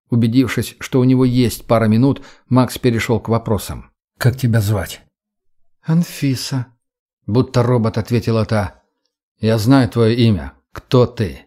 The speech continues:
На кого работаешь?» «Старший специалист по связям, отдел безопасности Лиги». «Что за Лига?»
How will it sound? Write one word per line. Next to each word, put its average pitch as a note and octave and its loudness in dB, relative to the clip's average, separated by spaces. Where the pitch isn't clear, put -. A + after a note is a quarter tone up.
На A#2 0
кого B2 2
работаешь?» A#2+ -2
«Старший D3+ -4
специалист C#3+ -4
по C3+ 0
связям, C3+ 0
отдел C#3 0
безопасности C#3 -2
Лиги». G#2 0
«Что - 2
за G#2 2
Лига?» F2+ -4